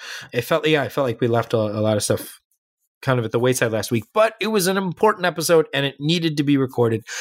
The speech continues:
And I'm very thankful that John Ostrower joined us. And if you haven't listened to that episode, please go back and check out last week's episode on the, the future of Boeing.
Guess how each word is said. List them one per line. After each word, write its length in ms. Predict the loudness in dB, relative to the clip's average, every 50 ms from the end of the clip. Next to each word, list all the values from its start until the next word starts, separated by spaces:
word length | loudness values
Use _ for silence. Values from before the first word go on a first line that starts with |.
| -10 -10 -8 -4
And 180 | -2 0 2 2
I'm 100 | 2 2
very 200 | 2 2 2 2
thankful 320 | 2 0 0 0 0 0
that 100 | 0 0 0
John 220 | 0 0 0 0
Ostrower 400 | 0 -2 -2 0 0 0 0 0
joined 260 | 2 2 2 2 2
us. 140 | 0 0 -2 -4 -6
And 400 | -8 -6 -4 -4 -6 -6 -8 -10 -14 -16 -18 -16 -6 -2
if 160 | -2 -2 0
you 60 | -2 -6 -4
haven't 300 | 0 0 0 2 0 0
listened 240 | -2 -2 -2 0 0
to 40 | 2
that 140 | 2 2
episode, 320 | 0 0 -2 -2 0 -2 -2 -2 -4
please 420 | -4 -2 0 2 2 2 0 -2 -2 -8 -20 -20 -20 _ -4
go 120 | -2 -2
back 240 | 0 0 -2 -2 -4
and 160 | -6 -4 -4
check 160 | -4 -4 -4 -4
out 80 | -4 -4
last 220 | -4 -6 -6 -8
week's 160 | -8 -6 -4
episode 340 | -4 -4 -4 -4 -4 -4 -4
on 180 | -4 -6 -6 -6
the, 180 | -8 -8 -10 -8 -4
the 180 | -2 -2 -2 -2
future 300 | 0 0 -2 0 0 0
of 120 | -2 0
Boeing. 320 | 0 0 2 2 0 -2